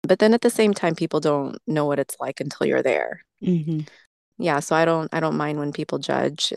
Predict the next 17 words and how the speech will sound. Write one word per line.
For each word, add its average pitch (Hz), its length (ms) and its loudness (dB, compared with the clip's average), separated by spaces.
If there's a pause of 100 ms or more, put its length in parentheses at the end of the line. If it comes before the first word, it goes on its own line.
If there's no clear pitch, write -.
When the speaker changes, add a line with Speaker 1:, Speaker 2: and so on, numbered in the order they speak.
Speaker 1:
They 151 120 2
just, 147 240 -6 (180)
they 165 100 2
just 151 220 -4
don't 139 160 -2
know. 147 540 -2 (680)
Um, 147 380 -2
you 160 100 4
know, 143 80 2
I 135 100 2
used 156 320 -2
to 135 220 2
judge 143 260 0
people 139 260 -4
all 135 100 0
the 131 120 -10
time. 139 640 -4